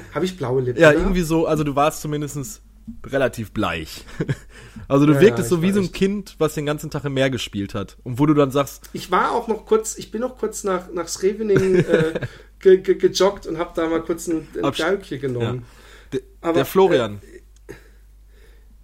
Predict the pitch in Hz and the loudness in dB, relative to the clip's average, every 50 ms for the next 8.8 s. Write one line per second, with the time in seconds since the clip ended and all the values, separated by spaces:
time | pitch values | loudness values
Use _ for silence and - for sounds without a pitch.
0 | - - - - 135 160 160 160 156 156 160 - - - - 233 294 339 339 285 | -20 -20 -20 -6 -2 0 0 0 0 -2 -4 -6 -8 -6 -4 0 2 2 2 6
1 | 240 190 147 120 110 110 113 113 110 - - - - - - - - - 180 196 | 6 6 6 6 2 0 -2 -4 -8 -12 -20 -20 -20 -20 -16 -12 -10 -8 -4 0
2 | 214 226 247 262 262 262 269 311 - - - - - - 214 220 226 226 233 233 | 2 4 4 4 2 0 -4 -8 -10 -16 -20 -18 -6 -2 -2 0 0 0 -2 -2
3 | 233 226 214 214 202 196 196 196 185 160 131 117 - - - 170 170 208 240 196 | -4 -4 -4 -2 0 0 2 2 0 -2 -4 -6 -10 -10 -4 -2 0 2 4 2
4 | 226 226 - 202 - 220 226 226 226 220 - - 202 196 202 - - - 190 - | 2 2 0 -6 -4 -4 -4 -2 -2 -4 -2 0 -2 -2 -2 -4 -8 -10 -10 -10
5 | - 202 185 196 190 190 190 208 226 226 - - 185 - 196 196 196 - 202 190 | -12 -10 -8 -4 -2 0 0 0 -2 -6 -8 -10 -6 -6 -6 -6 -4 -2 -2 -2
6 | 190 196 196 - - - - 185 185 185 - - - 180 180 175 170 - - - | -2 -2 -4 -8 -12 -8 -6 -6 -6 -6 -10 -16 -6 -2 -2 -2 -2 -4 -8 -6
7 | 139 135 - - - - - 123 - 247 - 269 294 320 339 339 339 - - 123 | -6 -4 -6 -6 -8 -10 -10 -10 -10 -10 -12 -12 -10 -8 -8 -8 -8 -10 -10 -12
8 | 123 117 - 127 117 - - 165 - - - - - - - | -12 -10 -10 -10 -10 -6 -6 -8 -8 -10 -16 -16 -16 -18 -20